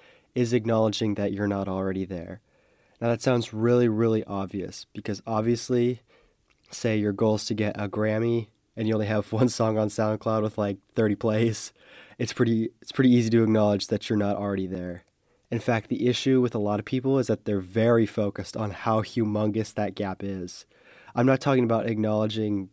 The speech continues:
that you're not there in the sense of looking at point Z from point A and saying that, "Yeah, I'm not there." But I also mean, like, don't try and perform at a point Z level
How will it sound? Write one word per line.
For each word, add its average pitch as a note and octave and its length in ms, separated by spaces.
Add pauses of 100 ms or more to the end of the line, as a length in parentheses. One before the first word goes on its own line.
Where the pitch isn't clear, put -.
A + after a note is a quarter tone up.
(140)
that G#2+ 160
you're G#2 120
not G2+ 180
there G#2 120
in G2+ 80
the G2+ 60
sense G#2 300
of F#2+ 160 (260)
looking A2+ 420
at G#2 200
point G#2 280
Z G#2 180
from G#2 180
point G#2+ 280
A G#2 360 (400)
and G#2+ 180
saying G#2 320
that, G2+ 160
"Yeah, G#2 200
I'm F#2+ 120
not F#2+ 220
there." F#2 300 (580)
But A#2 120
I A2+ 120
also A#2+ 320
mean, A2+ 300
like, G2+ 200 (140)
don't G#2 260
try G#2+ 640
and A2 140
perform A2+ 760
at A2+ 120
a G#2+ 80
point A2 380
Z G#2+ 200
level G2+ 560